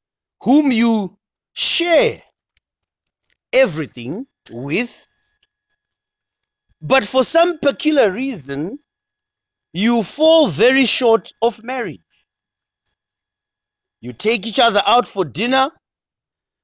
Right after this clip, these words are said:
you go out for shows, and this is not bad in and of itself,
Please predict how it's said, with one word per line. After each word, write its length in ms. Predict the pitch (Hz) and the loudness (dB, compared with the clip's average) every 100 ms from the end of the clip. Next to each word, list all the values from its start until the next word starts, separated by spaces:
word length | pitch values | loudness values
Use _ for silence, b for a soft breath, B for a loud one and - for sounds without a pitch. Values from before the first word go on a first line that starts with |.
| _ | _
you 200 | 139 147 | -8 -6
go 280 | 120 202 220 | 0 0 2
out 200 | 226 247 | 2 2
for 180 | - 240 | 0 -2
shows, 840 | - 254 240 143 131 208 - - - _ _ _ _ _ _ _ _ - | 0 2 2 2 -4 -8 -6 -8 -10 _ _ _ _ _ _ _ _ -4
and 200 | 240 214 | -2 0
this 240 | 240 - | -2 -2
is 180 | 311 233 | -2 -4
not 400 | 190 277 294 139 | -2 -2 -2 -6
bad 540 | 185 226 247 214 156 120 _ _ _ | -2 2 4 2 -2 -10 _ _ _
in 220 | 262 294 | 0 2
and 160 | 277 233 | 4 4
of 140 | 196 | 2
itself, 920 | 196 165 - 247 226 139 131 180 - | 0 -4 -4 0 2 2 0 -4 -8